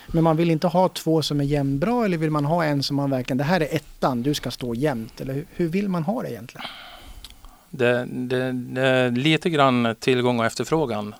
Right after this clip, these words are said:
Speaker 2: som bestämmer det där också, vad
Speaker 1: Mm.
Speaker 2: man har för möjlighet, eh, och, eh, vad man har för pengar i
Speaker 1: Mm.
Speaker 2: föreningen. Och, eh,
Speaker 1: Men om man får drömma och önska lite då, som
Speaker 2: ja,
Speaker 1: målvaktstränare?
Speaker 2: jag, jag, jag kan, eh, jag har inte tänkt så långt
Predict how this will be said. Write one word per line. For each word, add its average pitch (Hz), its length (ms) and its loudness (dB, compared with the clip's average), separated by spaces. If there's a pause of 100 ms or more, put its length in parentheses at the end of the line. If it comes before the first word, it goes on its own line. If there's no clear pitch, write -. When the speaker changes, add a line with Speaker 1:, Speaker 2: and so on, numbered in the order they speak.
Speaker 2:
som 113 220 2
bestämmer 107 400 -2
det 104 60 0
där 107 180 0
också, - 280 -4 (320)
vad 120 120 0
Speaker 1:
Mm. 110 60 4
Speaker 2:
man 107 120 2
har 110 140 4
för - 120 -4
möjlighet, 110 680 -4
eh, 110 320 -6
och, - 480 -2
eh, 107 280 -2
vad 113 160 0
man 113 120 2
har 113 100 4
för - 120 -4
pengar 104 420 -6 (120)
i 113 120 -8
Speaker 1:
Mm. 101 100 -4
Speaker 2:
föreningen. 104 680 -6
Och, - 340 -10
eh, 202 220 -8
Speaker 1:
Men 165 80 6
om 175 60 8
man 170 120 6
får 175 120 2
drömma 160 300 6
och 160 60 2
önska 156 220 2
lite 170 220 2
då, 131 80 -2
som 131 100 2
Speaker 2:
ja, 123 60 4
Speaker 1:
målvaktstränare? 123 640 10 (100)
Speaker 2:
jag, 123 140 2
jag, 123 60 0
jag 127 240 4
kan, 123 240 4
eh, 120 260 2 (120)
jag 127 220 4
har 156 80 6
inte 135 140 2
tänkt 143 240 -2
så 110 120 -2
långt 107 500 -8